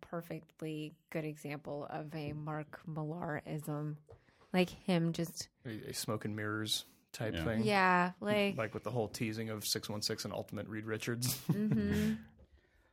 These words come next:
Speaker 2: Still
Speaker 3: And
Speaker 2: one of my favorite reveals.
Speaker 3: speaking of Kick-Ass, uh, what's her, I forgot the lady's name that's, um, involved with the producer. She did some stuff.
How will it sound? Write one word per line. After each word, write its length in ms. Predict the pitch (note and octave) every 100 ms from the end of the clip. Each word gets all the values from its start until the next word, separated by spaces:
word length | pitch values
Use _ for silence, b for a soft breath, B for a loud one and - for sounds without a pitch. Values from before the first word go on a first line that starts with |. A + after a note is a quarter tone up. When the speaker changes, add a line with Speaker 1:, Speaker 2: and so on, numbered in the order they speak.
| - C3
Speaker 2:
Still 140 | C3+
Speaker 3:
And 140 | C3+ B2+
Speaker 2:
one 80 |
of 40 | G2+
my 80 | G2+
favorite 300 | - A2+ -
reveals. 420 | G#2+ C#3 C#3+ -
Speaker 3:
speaking 480 | - - B2+ B2 B2+
of 320 | B2 A#2 A2+ -
Kick-Ass, 720 | C3 A#2 G#2+ A2+ C3 - -
uh, 600 | G#2+ G2 G2 G2 G2 G2 F2+ - - - _ - - - -
what's 240 | G2+ -
her, 120 | B2 D#2 D2 E2+
I 60 |
forgot 200 | F2+ G2
the 60 | F#2+
lady's 380 | F2+ F2 E2+ -
name 240 | F2 E2+ E2
that's, 260 | D#2 - - - -
um, 340 | D#2+ D2+ D#2 - _ - _ -
involved 480 | E2+ D#2+ D#2 D#2+ - - - -
with 100 | -
the 80 |
producer. 540 | - E2 D#2+ - D#2+ D#2
She 160 | -
did 160 | E2+ D#2
some 160 | E2+ E2
stuff. 240 | -